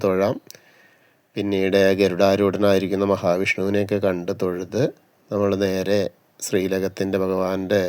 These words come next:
ശ്രീകോവിലിൻ്റെ പുറകുവശത്ത് വന്ന് സാഷ്ടാംഗം നമസ്കരിക്കുക. നമസ്കാരമൊക്കെ കഴിഞ്ഞ് പ്രാർത്ഥനയൊക്കെ കഴിഞ്ഞ് ഇങ്ങനെ നേരെ മുകളിലേക്ക് ഇങ്ങനെ നോക്കിയാൽ ആ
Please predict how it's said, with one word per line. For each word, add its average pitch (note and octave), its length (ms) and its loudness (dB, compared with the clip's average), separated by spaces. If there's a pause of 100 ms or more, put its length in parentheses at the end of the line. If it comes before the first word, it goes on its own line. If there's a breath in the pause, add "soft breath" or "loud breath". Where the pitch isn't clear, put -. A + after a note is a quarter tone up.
(440 loud breath)
ശ്രീകോവിലിൻ്റെ F#2 680 -2
പുറകുവശത്ത് F#2 680 -2
വന്ന് G2 300 0 (440 loud breath)
സാഷ്ടാംഗം F#2 760 0
നമസ്കരിക്കുക. G2 800 -2 (220)
നമസ്കാരമൊക്കെ F#2+ 640 -6
കഴിഞ്ഞ് G2+ 480 0
പ്രാർത്ഥനയൊക്കെ G2 680 -4
കഴിഞ്ഞ് G2 280 -2
ഇങ്ങനെ G2 240 -2
നേരെ F#2+ 340 -4
മുകളിലേക്ക് F#2 500 -6
ഇങ്ങനെ G2+ 140 -2
നോക്കിയാൽ G2 420 -4 (1080 loud breath)
ആ F#2 100 -2